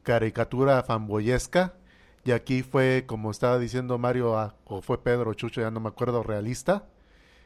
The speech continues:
Pues perdón porque no estaba poniendo atención, o sí estaba poniendo atención, lo que sea.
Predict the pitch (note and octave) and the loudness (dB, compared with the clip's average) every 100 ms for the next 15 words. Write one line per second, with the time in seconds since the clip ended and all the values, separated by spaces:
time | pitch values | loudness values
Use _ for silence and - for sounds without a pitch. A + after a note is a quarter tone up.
0 | _ - G2+ A2 A#2 B2 A2+ A2 A2 A2+ | _ -12 -4 0 2 0 -4 -4 -2 -2
1 | G#2+ - A2 A#2 G#2+ A2+ A2 G#2 G2 A#2 | -2 -2 -2 -2 -6 -4 -6 -6 -6 -6
2 | G#2+ G2+ A2+ A2 G#2 G#2+ A2 - G2 A2+ | -6 -6 -6 -4 -6 -6 -6 -8 -8 -8
3 | G#2 - - A#2+ D#3+ | -8 -10 -2 -2 -2